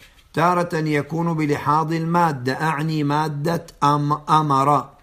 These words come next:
وتارة يكون الحديث عن الهيئة، وهي التي تأتي على صيغة افعل. والسيد الشهيد أعلى الله في الخلد مقامه تعرض لخصوص الثاني ولم يتعرض للأول،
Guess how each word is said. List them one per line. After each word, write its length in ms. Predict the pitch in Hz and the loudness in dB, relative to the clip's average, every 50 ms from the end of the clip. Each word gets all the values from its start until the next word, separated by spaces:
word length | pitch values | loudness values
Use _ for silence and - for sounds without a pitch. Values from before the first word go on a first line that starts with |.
| - - _ _ - - - _ _ - | -20 -20 _ _ -20 -20 -20 _ _ 0
وتارة 580 | 131 143 139 - 160 175 185 185 180 175 175 | 0 0 0 2 2 2 2 2 0 -2 -2
يكون 520 | 175 170 160 156 147 143 - 165 175 170 170 | -2 -2 0 0 -2 -2 -2 -4 -2 -2 -2
الحديث 480 | 165 - - 147 156 156 165 156 165 | -4 -4 -4 -4 -2 -2 -2 -2 0
عن 240 | 170 160 147 160 160 | 0 2 2 2 0
الهيئة، 580 | 165 160 151 139 151 165 175 170 175 170 147 135 | -2 -2 0 0 0 2 2 0 0 0 -2 -2
وهي 340 | 131 139 135 135 147 156 160 | 0 0 0 0 0 0 -2
التي 400 | 160 165 160 - - 160 147 143 | -2 -2 -4 -4 -2 -2 -4 -2
تأتي 420 | - 180 170 170 135 - 156 151 | -2 -4 -6 -6 -4 -4 -4 -2
على 340 | 131 135 139 139 139 139 135 | 0 -2 0 2 0 0 0
صيغة 760 | - - 165 165 175 165 170 170 170 175 180 185 185 190 180 180 - - _ _ _ - - | -2 -2 -2 0 0 0 0 -2 0 0 0 0 0 0 -2 -6 -10 -20 _ _ _ -6 0
افعل. 800 | - 139 135 - - 123 127 151 165 165 165 165 160 151 139 - - - - - - - - - - | 0 0 0 -2 -4 0 2 2 4 2 0 0 -2 -2 -4 -6 -8 -12 -12 -12 -12 -16 -20 -12 -2
والسيد 500 | - 190 185 180 - 175 208 214 208 180 | 0 0 0 2 2 2 2 2 2 0
الشهيد 500 | 175 165 - - 185 165 160 175 160 147 | -2 -2 -2 -2 -2 0 0 0 -2 0
أعلى 300 | - 165 151 147 160 170 | 2 2 2 2 2 0
الله 280 | 170 175 160 156 151 143 | 0 2 2 2 2 2
في 100 | 120 147 | 0 -6
الخلد 320 | 139 - 175 175 175 156 | -6 -4 -2 -2 -2 -2
مقامه 760 | 156 151 147 139 135 - 139 139 139 143 156 175 190 196 202 202 - - - - - - - | -2 -2 -2 -4 -4 -4 -6 -6 -4 -4 -4 -4 -4 -6 -8 -10 -18 -20 -20 -20 -20 -20 -8
تعرض 480 | - 165 160 175 190 190 180 170 147 143 | -6 -4 -4 -4 -4 -4 -4 -6 -6 -6
لخصوص 600 | 143 139 139 135 - 156 - - 175 175 - 160 | -6 -6 -8 -8 -8 -10 -6 -4 -6 -4 -4 -6
الثاني 460 | 147 143 - - 170 175 175 165 156 | -8 -8 -6 -6 -4 -4 -4 -4 -2
ولم 320 | 151 156 170 175 170 156 151 | -2 -2 -2 -2 -2 -2 -2
يتعرض 720 | 147 143 135 - 147 151 160 160 151 147 143 131 139 143 | -2 -2 -2 0 0 0 0 0 0 -2 -2 -2 -2 -2
للأول، 720 | 139 139 - 147 143 143 143 147 165 175 185 190 202 202 | -2 -2 -2 -2 -4 -2 0 0 0 0 0 -2 -4 -8